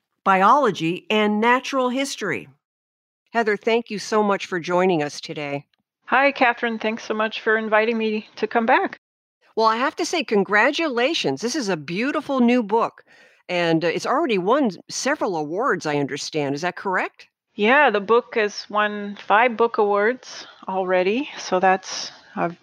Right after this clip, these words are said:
Speaker 2: big surprise, and I'm thrilled, <laughs> of course.
Speaker 1: Yeah, that must be a great feeling. This is really the first time anyone has written this extensively about wasps, am I right?
Speaker 2: I think so. I, I mean, there's some older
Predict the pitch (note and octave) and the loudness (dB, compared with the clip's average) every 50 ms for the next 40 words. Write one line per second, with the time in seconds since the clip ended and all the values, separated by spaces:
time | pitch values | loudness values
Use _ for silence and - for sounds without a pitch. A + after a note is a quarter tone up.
0 | - _ _ - G3 F#3 F#3 - - G3+ F#3 - - F#3+ E3+ F3 F#3 A3 A#3+ A3 | -20 _ _ 0 0 0 0 0 -2 -2 0 0 2 4 4 4 4 4 2 0
1 | - F#3+ F3+ F3 F3 F3 E3 - _ _ _ - F#3 E3 - - F#3+ F3+ F3 G3+ | -2 -4 -4 -4 -6 -10 -12 -16 _ _ _ -12 -12 -8 -2 2 4 4 6 4
2 | A#3+ A#3+ - - - - - F#3+ G3 - - G3+ F#3 G#3 - - - - _ _ | 2 0 -4 -10 -6 -2 -2 0 0 2 2 2 2 2 0 -6 -14 -20 _ _
3 | _ _ _ _ _ _ _ _ _ _ _ _ - - D#3+ F3+ F#3+ F3+ D#3+ D#3+ | _ _ _ _ _ _ _ _ _ _ _ _ -10 -6 -2 0 2 2 4 2
4 | F#3+ G#3+ - - D#3+ C#3+ C3 - - D3+ D#3+ G3 - - - C#3+ D3 D#3+ F#3+ F#3+ | 0 0 -2 -6 -6 -6 -6 -6 -4 -4 -4 -4 -6 -10 -8 -4 -2 0 0 0
5 | D3+ C3 C3+ B2+ - _ _ _ _ _ _ _ _ - - E3 G3+ C4 - B4 | 0 -2 -4 -8 -12 _ _ _ _ _ _ _ _ -20 -12 -8 -8 -6 -6 -6
6 | - - D4+ D4 C#4 B3+ G3 G3 - - - C#4+ F4 E4 - - - - D#4+ C#4+ | -4 -2 -2 0 0 0 -2 -4 -4 -2 -2 0 0 -2 -6 -6 -4 0 2 2
7 | B3+ G#3+ - - A3 B3 C#4+ D4 C#4 A#3+ A3+ A3+ A#3 A3+ G#3 G3+ E3 E3+ E3 F#3 | 2 2 0 0 2 2 2 2 2 2 2 2 2 0 0 -2 -2 -2 -2 0
8 | G#3+ - - D#4+ D4+ D#3+ A3 A#3 - B3 - - - - - A3 A#3+ D4 - - | 0 2 2 2 2 0 -2 -4 -6 -8 -8 -8 -8 -4 -2 0 0 0 0 -2
9 | C4 E3+ D3+ E3 D#3 D3+ D#3 E3 D#3 D3 - - D#3 E3 F3 D#3 C3 C3 - - | -4 -4 -4 -4 -6 -4 -2 -2 -2 -2 -4 -4 -2 0 0 2 0 0 -4 -10
10 | - - - - D#3+ D3+ D#3+ D#3+ D#3 F3 G#3+ C#4 E4+ F#4+ - _ _ _ _ _ | -16 -10 -6 -2 0 0 0 0 -2 -2 -4 -4 -6 -8 -10 _ _ _ _ _
11 | - B3+ D#4+ E4+ - - F4 F4+ F#4 - - - C4 A#3 G#3+ G#3+ G3+ G#3 G#3+ F#3 | 0 2 2 2 0 0 -2 -2 -2 -4 -2 2 4 6 6 6 6 6 4 4
12 | - - G#3+ G3+ G#3+ - G#3+ A3 A3 A3 A3 A3 G#3+ G#3+ G#3+ G#3+ G#3 G#3 - - | 2 2 -2 -2 -4 -2 -2 -2 0 0 -2 -2 0 0 0 0 0 -2 -4 -4
13 | G#3+ G3 F#3 - - - G3 G#3 G#3+ A3 A3+ G3+ G#3 A3 G#3+ G#3+ G#3+ G#3+ G#3 G#3 | -4 -4 -6 -8 -4 0 2 4 4 4 2 2 2 2 4 4 4 4 4 2
14 | G#3 G3+ | 0 -2